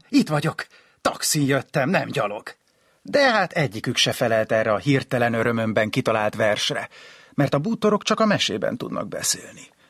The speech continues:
Csak az ébresztő óra ketyegett az íróasztalon. Ő mindig beszél, akkor is, ha magában van. Nem is beszél, hanem számol. Minden nap huszonnégyszer hatvanat.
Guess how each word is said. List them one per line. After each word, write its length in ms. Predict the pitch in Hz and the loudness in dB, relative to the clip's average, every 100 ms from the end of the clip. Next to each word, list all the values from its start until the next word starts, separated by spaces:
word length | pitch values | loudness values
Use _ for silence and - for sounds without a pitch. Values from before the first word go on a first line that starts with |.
| _ _ _ _ - | _ _ _ _ -2
Csak 240 | - - | 0 2
az 160 | 135 - | 0 0
ébresztő 560 | 180 151 110 101 - 110 | 2 2 2 -4 -4 -4
óra 260 | 107 101 | -2 -2
ketyegett 540 | - 107 - 98 92 101 | -2 -6 -6 -6 -6 -6
az 120 | 98 | -6
íróasztalon. 880 | 104 101 90 85 - - - - - _ _ - | -6 -6 -4 -4 -4 -8 -14 -16 -18 _ _ 2
Ő 140 | 156 | 4
mindig 380 | 156 147 123 101 | 6 6 4 0
beszél, 500 | 101 95 117 110 110 _ _ - | 0 0 -2 -4 -10 _ _ -2
akkor 340 | 202 202 165 | -2 0 -4
is, 120 | 147 - | -2 0
ha 100 | 127 | 2
magában 600 | 101 87 85 85 85 85 | 2 2 -2 -2 -2 -2
van. 240 | 85 85 _ _ _ | -2 -4 _ _ _
Nem 140 | - 233 | 0 2
is 120 | 113 | 2
beszél, 340 | 135 123 87 | 0 -2 -4
hanem 260 | 98 113 110 | -6 -4 -2
számol. 600 | - 196 160 - - 131 _ _ _ _ _ - | -2 0 -2 -6 -16 -18 _ _ _ _ _ -2
Minden 460 | 185 240 165 139 | 4 4 6 2
nap 240 | 110 98 - | 2 -4 -6
huszonnégyszer 880 | 202 - 117 104 95 82 - - - | -6 -2 -2 -2 -4 -6 -8 -8 -10
hatvanat. 760 | - - - - - - - | -12 -12 -12 -12 -12 -14 -16